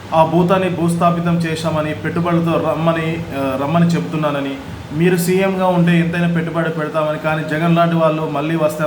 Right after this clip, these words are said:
తమ పరిస్థితి ఏంటని కొందరు భయపడుతున్నారని, వారిలో నమ్మకం కలగడానికి కొంత సమయం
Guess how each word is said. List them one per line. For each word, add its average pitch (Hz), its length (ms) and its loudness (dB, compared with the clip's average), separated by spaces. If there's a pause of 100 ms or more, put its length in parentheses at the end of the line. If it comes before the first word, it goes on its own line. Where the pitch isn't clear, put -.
(140)
తమ 143 60 -2
పరిస్థితి 147 640 -4
ఏంటని 143 400 -2 (400)
కొందరు 151 200 2
భయపడుతున్నారని, 156 800 2
వారిలో 151 340 -2
నమ్మకం 160 420 -2
కలగడానికి 151 480 -2
కొంత 143 240 -4
సమయం 143 340 -2